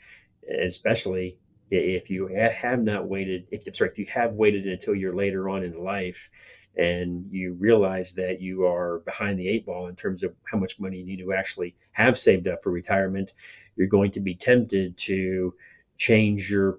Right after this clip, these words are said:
potential amount of risk you're willing to take to achieve higher rates of return.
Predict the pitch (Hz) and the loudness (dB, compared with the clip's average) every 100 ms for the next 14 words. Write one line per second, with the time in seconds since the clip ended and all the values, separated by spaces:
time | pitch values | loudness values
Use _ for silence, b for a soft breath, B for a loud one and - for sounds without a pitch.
0 | - - - 104 98 98 95 95 98 95 | -8 -10 -2 -2 2 2 2 0 0 0
1 | 90 - - 101 98 95 87 - 101 - | 2 2 2 -2 0 0 0 0 -2 -2
2 | 90 - 104 - 107 98 92 98 - 87 | -6 -4 -4 0 2 2 0 -2 -4 -6
3 | 85 127 110 98 92 | -2 4 4 4 0